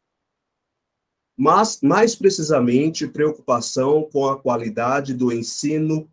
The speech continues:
que era-lhes oferecido, lhes era oferecido, os era oferecido, ou era-lhes oferecido novamente.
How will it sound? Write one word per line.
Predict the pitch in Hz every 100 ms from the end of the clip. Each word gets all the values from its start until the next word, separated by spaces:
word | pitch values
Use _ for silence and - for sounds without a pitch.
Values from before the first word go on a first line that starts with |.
| -
que | 160 117 85 - _ _ _ _ 147
era-lhes | 156 165 165 160 139 135 104 - - - -
oferecido, | 107 - 101 95 - 92 98 101 156 208 208
lhes | 127 151 135 107 - - _ -
era | 127 123 113
oferecido, | 98 - 95 92 - 90 92 98 147 208 - _ _ _ -
os | 151 156 170 - - -
era | 127 127 117
oferecido, | 104 - 104 98 - - 120 143 160 202 208 - _ _ _ -
ou | 117 143 120
era-lhes | 113 131 135 143 - 127 127 139 -
oferecido | 123 123 123 123 - -
novamente. | 123 117 127 110 - - - -